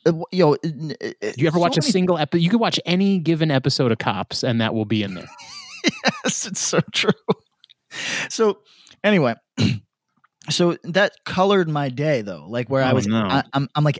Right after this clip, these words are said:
Speaker 1: agitated. So you could see me on Twitter being like, I wrote, like, a seven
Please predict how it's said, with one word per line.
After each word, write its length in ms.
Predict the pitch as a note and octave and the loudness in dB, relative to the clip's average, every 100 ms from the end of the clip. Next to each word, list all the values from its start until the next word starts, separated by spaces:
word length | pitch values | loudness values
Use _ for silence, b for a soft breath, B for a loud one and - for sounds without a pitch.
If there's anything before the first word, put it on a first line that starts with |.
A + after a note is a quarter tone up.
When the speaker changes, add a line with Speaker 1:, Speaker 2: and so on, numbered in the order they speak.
| - | 0
Speaker 1:
agitated. 600 | C3+ D3+ C#3+ A#2 B2+ G#2 | 2 4 2 -2 -4 -2
So 100 | D#3 | 0
you 100 | E3+ | 0
could 160 | F3+ D#3 | 0 0
see 180 | G#3+ | 0
me 80 | F#3+ | 2
on 140 | F3 D#3 | 2 0
Twitter 260 | G#3 F#3 | 2 2
being 260 | C#3 C#3+ C#3 | 4 2 2
like, 200 | C3 - B B | 0 -2 B B
I 100 | F3 | 0
wrote, 200 | G#3+ A3+ | 4 4
like, 160 | F#3 D3+ | 4 2
a 80 | C3+ | 0
seven 800 | - - D#3+ D#3+ D#3+ E3 D#3 | 0 -2 2 2 4 4 4